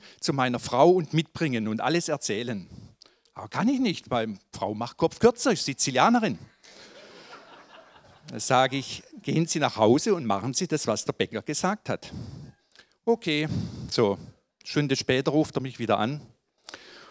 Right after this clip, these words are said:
und sagt, „Herr Henschel, Sie werden nicht glauben, es ist ein Wunder geschehen.“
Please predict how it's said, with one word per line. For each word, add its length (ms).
und 180
sagt, 600
„Herr 240
Henschel, 440
Sie 300
werden 380
nicht 240
glauben, 500
es 180
ist 200
ein 240
Wunder 280
geschehen.“ 540